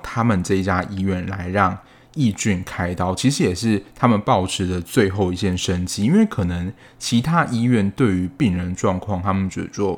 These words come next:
没救，就可能让他走或怎么样，所以他们其实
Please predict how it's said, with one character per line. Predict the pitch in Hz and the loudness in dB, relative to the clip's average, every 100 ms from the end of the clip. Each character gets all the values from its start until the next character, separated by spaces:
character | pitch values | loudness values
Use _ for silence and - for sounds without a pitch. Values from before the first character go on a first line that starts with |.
| - | -8
没 | - 95 92 | -6 -4 -4
救， | - 98 87 | -4 -2 -2
就 | - 101 | -2 -4
可 | - 92 | -4 -6
能 | 80 104 - - - | -8 -10 -16 -20 0
让 | 110 95 | 2 2
他 | 92 90 | 2 -2
走 | - 101 - | -2 -6 -4
或 | - 101 | -4 -8
怎 | - - | -8 -14
么 | |
样， | 78 80 117 | -10 -8 -4
所 | 135 | -2
以 | 135 | 0
他 | 143 | 0
们 | 113 | 0
其 | 101 98 | 0 -4
实 | - 98 95 | -4 -4 -4